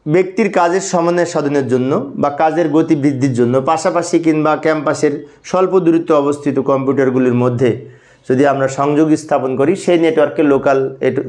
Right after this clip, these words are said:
এরিয়া নেটওয়ার্ক বা ল্যান বলে। অর্থাৎ ল্যান হচ্ছে এই একাধিক ব্যক্তি বা একটা ক্যাম্পাসের স্বল্প দূরত্বের পাশাপাশি ভবন অথবা একই ভবনের বিভিন্ন স্তরে আমরা যখন কম্পিউটারগুলো যুক্ত করার জন্য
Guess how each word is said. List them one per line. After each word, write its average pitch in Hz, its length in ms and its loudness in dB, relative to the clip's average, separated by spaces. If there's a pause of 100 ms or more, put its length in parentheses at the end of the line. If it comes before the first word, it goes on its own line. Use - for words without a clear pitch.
(160)
এরিয়া 131 240 4
নেটওয়ার্ক 143 360 0
বা 151 100 0
ল্যান 120 360 0
বলে। 92 240 -2 (500)
অর্থাৎ 156 280 -2
ল্যান 196 300 4
হচ্ছে 226 540 0 (560)
এই 208 380 0 (1000)
একাধিক 214 480 0
ব্যক্তি 214 420 0
বা 180 500 0
একটা 175 200 -2
ক্যাম্পাসের 180 640 0
স্বল্প 220 440 0
দূরত্বের 151 440 0 (220)
পাশাপাশি 175 440 0
ভবন 143 520 0 (100)
অথবা 170 240 2
একই 165 300 2
ভবনের 147 580 -2 (180)
বিভিন্ন 143 500 2
স্তরে 127 420 0
আমরা 123 200 0
যখন 120 220 0
কম্পিউটারগুলো 117 680 0 (120)
যুক্ত 147 240 0
করার 135 240 0
জন্য 117 460 -4